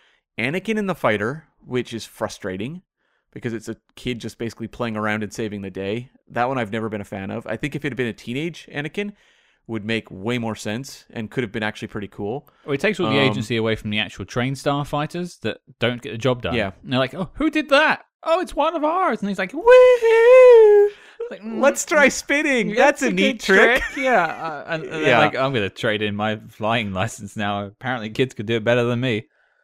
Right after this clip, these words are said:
Speaker 1: Yeah. And then the Jar Jar and the Gungans fighting the droids, I always thought was a missed opportunity to really play up.
Speaker 2: He, you, sir.
Speaker 1: I, here's what, here's how I would have salvaged Jar Jar.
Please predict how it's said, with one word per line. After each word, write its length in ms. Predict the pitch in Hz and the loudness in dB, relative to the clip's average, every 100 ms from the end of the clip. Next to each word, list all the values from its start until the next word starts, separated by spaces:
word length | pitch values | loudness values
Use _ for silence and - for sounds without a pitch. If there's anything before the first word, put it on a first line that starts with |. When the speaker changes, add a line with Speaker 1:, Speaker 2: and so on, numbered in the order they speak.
| _ _ _ - | _ _ _ -10
Speaker 1:
Yeah. 500 | 139 135 120 107 104 - | 0 6 6 6 4 0
And 200 | - 147 | 0 2
then 340 | 170 180 170 - 139 | 2 2 0 -10 -10
the 160 | - 147 | -4 -2
Jar 480 | 110 - 151 196 247 | -4 -2 2 2 2
Jar 280 | 220 220 | 0 0
and 80 | 202 | 0
the 80 | 170 | -2
Gungans 540 | 135 127 131 135 123 | 0 0 0 -4 -6
fighting 320 | - 123 127 123 | -4 -2 -2 -4
the 80 | |
droids, 560 | 107 101 107 104 101 95 - | -8 -6 -2 -2 -4 -8 -10
I 80 | 139 | -4
always 220 | 190 220 | -2 0
thought 160 | 262 | 0
was 100 | 262 | 0
a 60 | 208 | -2
missed 400 | 147 120 131 - | -2 -6 -8 -6
opportunity 800 | 123 - 113 - - 120 113 107 | -6 -6 -10 -10 -6 -4 -4 -4
to 140 | - | -6
really 360 | 113 117 156 175 | -6 -4 -2 -4
play 320 | 165 135 123 | -4 -2 2
up. 140 | 113 113 | 2 0
Speaker 2:
He, 80 | 156 | -4
you, 360 | 208 196 98 113 | -6 -6 -4 -6
sir. 360 | - 78 - - - _ | -6 -8 -8 -12 -18 _
Speaker 1:
I, 160 | 147 185 - - - | 0 0 -4 -16 -14
here's 340 | 139 285 294 | -4 -2 -2
what, 180 | 190 - _ _ 135 | -6 -8 _ _ -4
here's 220 | 269 262 | -2 0
how 120 | 208 | -2
I 160 | 160 143 | 2 2
would 140 | 143 | 2
have 100 | 120 | -2
salvaged 480 | - 113 113 107 - | 0 0 0 -4 -4
Jar 180 | 104 101 | -2 -2
Jar. 340 | 101 67 - | -4 -12 -16